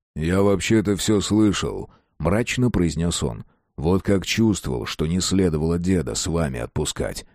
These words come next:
«Ой, давай только не начинай», огрызнулся я. «Хули теперь сопли жевать? Нужно действовать. Центр здесь плотно скомпонован. По крышам пойдём. Ты с отрядом по главной улице двигай, мы параллельную осмотрим.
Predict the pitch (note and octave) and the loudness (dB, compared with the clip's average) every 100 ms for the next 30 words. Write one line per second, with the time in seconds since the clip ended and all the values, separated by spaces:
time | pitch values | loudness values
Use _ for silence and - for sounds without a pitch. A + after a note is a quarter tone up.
0 | _ _ _ - - D3 C3 D3 F3+ F#3 | _ _ _ -18 0 2 4 2 2 2
1 | D3 C3+ C3+ C3 - C3 A2+ B1+ - _ | 2 2 0 0 0 2 2 -2 -10 _
2 | - F2 G2+ F#2+ A2+ - G2+ D#2+ - _ | -4 0 0 2 2 2 2 0 -4 _
3 | _ - G3 E3+ C3 A#2 A#2 - E3+ A2 | _ 0 4 4 4 2 2 2 2 2
4 | F#2+ G2 D#2 - C#3 C3 D#3+ D#3 D#3 - | 0 0 -2 0 0 2 2 2 2 0
5 | C2+ - - _ _ - C#3 A#2 G2 F2+ | -4 -6 -14 _ _ -2 0 2 0 0
6 | F2 - C3+ B2 G2+ - A2 G2+ A2 G#2+ | -2 2 2 2 0 0 0 0 2 2
7 | C2+ B1 - - F#2 C3 B2 G2 D#2+ D#2+ | 0 -4 -10 -4 0 2 2 0 0 -2
8 | C#2 G#1+ - _ _ - B2+ A2+ G2+ A#2 | -4 -8 -14 _ _ -2 0 2 2 2
9 | G#2+ F2+ G#2 G#2 B2+ A2+ G#2 G2 F#2 F#2+ | 2 2 0 2 2 4 4 4 2 0
10 | E2+ C2+ C2 F2 A2 F#2 G#2+ A2+ A2 F2+ | 0 -2 -4 0 0 2 2 4 4 4
11 | D#2+ E2 F#2 D#2+ F#2 | 0 0 -2 -2 -6